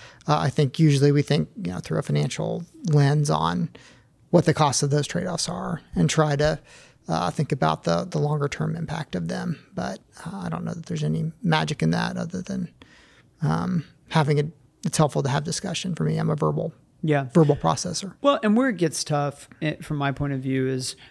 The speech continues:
Speaker 2: where the trade-offs are financial versus, um, non-financial.
Speaker 1: Sure.
Speaker 2: You know, it's like, uh, okay, how much,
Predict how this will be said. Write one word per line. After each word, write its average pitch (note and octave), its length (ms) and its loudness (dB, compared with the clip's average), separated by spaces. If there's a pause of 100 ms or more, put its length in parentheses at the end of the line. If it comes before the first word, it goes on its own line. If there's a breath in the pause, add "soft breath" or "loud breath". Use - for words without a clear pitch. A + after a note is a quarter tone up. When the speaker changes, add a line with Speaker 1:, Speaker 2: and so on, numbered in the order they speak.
(180 loud breath)
Speaker 2:
where C#3+ 420 4
the C#3 160 2
trade-offs C#3 840 2
are C3+ 140 2
financial C3+ 600 0
versus, C3 880 -2
um, C3+ 540 -2 (360)
non-financial. C3+ 800 0 (220)
Speaker 1:
Sure. D3 240 0
Speaker 2:
You D3+ 140 2
know, C#3 280 2 (140)
it's C#3+ 160 -4
like, C3+ 400 0 (480 soft breath)
uh, D3 160 2
okay, C3+ 540 4
how C#3 260 2
much, D3 520 -2